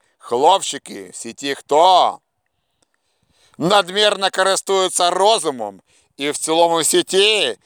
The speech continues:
чим сигніфікатором при народженні є Меркурій, в першій половині року і більше в першій чвер-, чверті року,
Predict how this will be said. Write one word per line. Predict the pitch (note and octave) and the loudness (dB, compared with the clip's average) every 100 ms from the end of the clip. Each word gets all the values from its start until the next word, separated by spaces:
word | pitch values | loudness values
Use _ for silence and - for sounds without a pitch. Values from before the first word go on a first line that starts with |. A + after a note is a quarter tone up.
| _ _ - | _ _ -16
чим | - C3+ C3 | -12 -8 -6
сигніфікатором | C#3 C#3+ D3 E3+ E3 D#3+ D#3+ | -8 -10 -4 2 2 2 -4
при | D3 D#3 | -2 -2
народженні | D#3+ F3 D3+ D#3 D#3+ | 2 0 0 -4 -2
є | E3 F3+ F#3+ F3+ D3 A2+ _ _ - | 0 4 4 4 2 -2 _ _ -10
Меркурій, | D#3 F#3+ E3+ - F#3+ G3+ D#3 A#2+ F#2 E2+ _ _ _ | 0 2 2 2 2 4 0 -4 -8 -18 _ _ _
в | - | -20
першій | - G3 G3 F3+ D#3 | -4 2 2 2 -4
половині | - C#3 C#3+ D3 D3+ D3 C#3+ C#3 C3 _ | -4 0 0 0 0 -2 -4 -4 -6 _
року | A#2+ C3+ D#3+ F#3 - A#2 F#2+ _ _ _ | -2 2 4 4 2 -2 -2 _ _ _
і | - | -12
більше | A2 B2+ C#3 | -8 -8 -8
в | A#2 | -4
першій | C#3 C3+ - C#3 | -2 -2 0 -2
чвер-, | B2 | 0
чверті | C#3 C3+ - | 0 0 2
року, | D3 E3 - A#2+ | 4 4 4 0